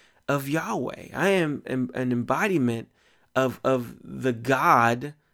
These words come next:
of Israel that introduced himself in Exodus three.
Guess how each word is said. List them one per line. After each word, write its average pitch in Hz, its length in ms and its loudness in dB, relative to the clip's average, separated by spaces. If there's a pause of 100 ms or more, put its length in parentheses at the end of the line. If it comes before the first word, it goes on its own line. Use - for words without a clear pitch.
(100)
of 123 220 0
Israel 151 720 0 (560)
that 131 240 2
introduced 170 540 4
himself 160 580 2
in 175 80 4
Exodus 208 480 4
three. 254 480 2